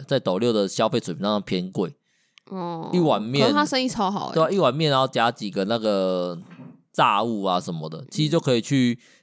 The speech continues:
Speaker 1: 隔壁的那种猪排饭
Speaker 2: 可是
Speaker 1: 什么吃一碗了。
Speaker 2: 野宴生意又不好。
Speaker 1: 野宴是本土品牌啊。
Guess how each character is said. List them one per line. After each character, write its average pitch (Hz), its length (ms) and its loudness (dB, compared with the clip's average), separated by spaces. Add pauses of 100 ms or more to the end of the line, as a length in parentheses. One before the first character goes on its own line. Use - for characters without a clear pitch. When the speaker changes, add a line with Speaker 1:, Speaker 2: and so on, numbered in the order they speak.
(100)
Speaker 1:
隔 110 180 2
壁 127 160 0
的 104 80 -2
那 113 140 2
种 95 180 0
猪 107 100 -6
排 95 180 -2
饭 98 300 0
Speaker 2:
可 240 140 -2
是 311 80 -2
Speaker 1:
什 370 80 2
么 339 160 0
吃 101 180 0
一 101 80 0
碗 80 160 -2
了。 - 80 -8
Speaker 2:
野 226 120 4
宴 285 220 0
生 254 200 0
意 247 80 -2
又 220 140 2
不 202 100 -4
好。 - 240 -8 (1000)
Speaker 1:
野 107 240 2
宴 156 180 4
是 147 240 0
本 117 160 0
土 123 100 0
品 110 180 -2
牌 - 120 -8
啊。 - 220 -14